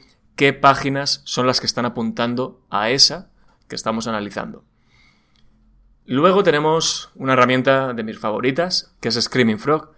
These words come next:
Screaming Frog tiene varias formas de analizar el enlazado interno y varias cosas de las que hemos mencionado nosotros hoy.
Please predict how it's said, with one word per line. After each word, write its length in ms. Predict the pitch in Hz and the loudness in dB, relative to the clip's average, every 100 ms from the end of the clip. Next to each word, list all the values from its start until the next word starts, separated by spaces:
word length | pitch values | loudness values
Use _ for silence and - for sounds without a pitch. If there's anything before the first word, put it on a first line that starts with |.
| _ _ - | _ _ -4
Screaming 320 | - 143 143 | 0 0 0
Frog 380 | 143 151 147 - _ _ _ - | 2 2 2 -8 _ _ _ -2
tiene 440 | 135 139 143 139 | 0 2 4 4
varias 320 | 131 139 127 | 4 6 4
formas 500 | - 143 151 113 101 | 4 2 4 2 -2
de 60 | 117 | -6
analizar 400 | 107 107 107 117 | -6 -6 -4 0
el 80 | 120 | 2
enlazado 300 | 113 117 113 | 0 -2 -4
interno 480 | 113 143 147 151 | 0 0 0 -2
y 180 | 139 117 | -2 -4
varias 380 | 120 123 127 - | -2 0 0 0
cosas 580 | - 123 131 117 - - _ _ _ - | 0 0 0 0 -2 -8 _ _ _ -8
de 120 | 120 | -4
las 200 | 113 107 | 0 -2
que 100 | 117 | -2
hemos 160 | 120 117 | -4 -2
mencionado 680 | 110 117 113 113 110 107 104 | -4 -4 -4 -2 -4 -4 -8
nosotros 380 | 101 - - | -10 -12 -4
hoy. 260 | 147 170 190 | 0 0 -2